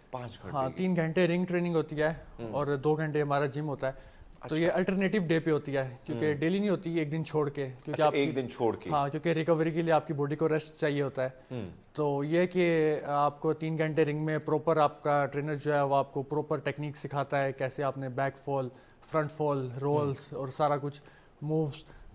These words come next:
Speaker 2: तो ये है कि आपको एक दिन का फिर रेस्ट चाहिए होता है, अपनी डाइट अपनी हैवी रखनी होती है ताकि आपकी प्रॉपर रिकवरी हो सके।
Speaker 1: हम्म।
Speaker 2: तो पाँच घंटे की ट्रेनिंग होती है हमारी दिन में।
Speaker 1: अच्छा, पाँच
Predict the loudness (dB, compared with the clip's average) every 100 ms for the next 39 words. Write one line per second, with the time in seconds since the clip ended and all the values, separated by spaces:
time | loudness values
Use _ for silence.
0 | -6 0 2 2 2 2 2 2 2 2
1 | 2 4 2 2 0 0 0 2 2 0
2 | 2 0 0 0 2 2 2 0 0 -4
3 | -2 0 2 0 -2 -4 -4 -4 -2 -4
4 | -4 -6 -4 -2 -2 0 -2 -2 -4 -2
5 | -2 -2 -2 -2 -4 -6 -6 -8 -8 -8
6 | -16 -12 -8 -8 -10 -6 -2 -2 -2 2
7 | 2 2 -2 -4 -6 -6 -4 -4 -6 -6
8 | -6 -6 -6 -10 -16 -12 -6 -4 -4 -4
9 | 0 0 0